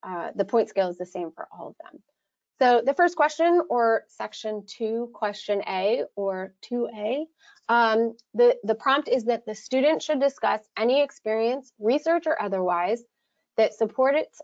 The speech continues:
or relates to the mission of the National Sea Grant College Program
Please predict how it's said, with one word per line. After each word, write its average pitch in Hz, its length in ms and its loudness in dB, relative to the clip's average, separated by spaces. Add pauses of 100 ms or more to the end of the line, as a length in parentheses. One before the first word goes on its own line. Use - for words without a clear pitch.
(100)
or 226 160 4
relates 214 460 2
to 220 80 -8
the 214 40 -4
mission 202 340 -6
of 202 80 -6
the 190 80 -6
National 185 400 -6
Sea 185 200 -8
Grant 185 180 -8
College 214 360 -2
Program 254 440 -4